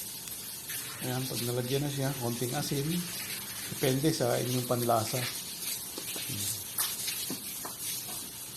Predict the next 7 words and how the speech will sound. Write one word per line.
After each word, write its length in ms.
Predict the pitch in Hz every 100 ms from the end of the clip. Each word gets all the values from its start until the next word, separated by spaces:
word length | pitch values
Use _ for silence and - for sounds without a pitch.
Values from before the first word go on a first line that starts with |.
| - - - -
Konting 400 | 104 110 113 127 139
asin. 240 | - 139
Tapos, 320 | 135 - 127 120
ah, 400 | 123 120 117 117 113 110 - - - - - - - -
halo-halo 640 | 127 127 127 123 123 131
lang 160 | 131 127
yun. 220 | 139 139